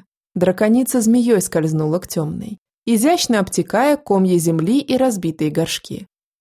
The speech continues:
Ухватила её за подбородок. «Эта библиотека моя. Почти все книги в ней принадлежат лично мне. Те же книги, что не принадлежат мне,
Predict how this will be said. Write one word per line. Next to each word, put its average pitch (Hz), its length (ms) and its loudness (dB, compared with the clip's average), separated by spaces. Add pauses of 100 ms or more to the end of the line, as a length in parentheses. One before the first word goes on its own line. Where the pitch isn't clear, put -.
(140)
Ухватила 240 560 2
её 202 280 2
за - 120 -4
подбородок. 160 800 -6 (480)
«Эта 269 240 2
библиотека 240 880 0 (180)
моя. 233 560 -2 (360)
Почти 262 360 0
все 311 220 0
книги 262 420 2
в 170 100 0
ней 220 280 2
принадлежат 277 760 0
лично 175 480 -2
мне. 196 460 -2 (400)
Те 277 180 4
же 254 120 2
книги, 254 340 2
что 262 200 0
не 247 120 4
принадлежат 277 760 0
мне, 185 340 -6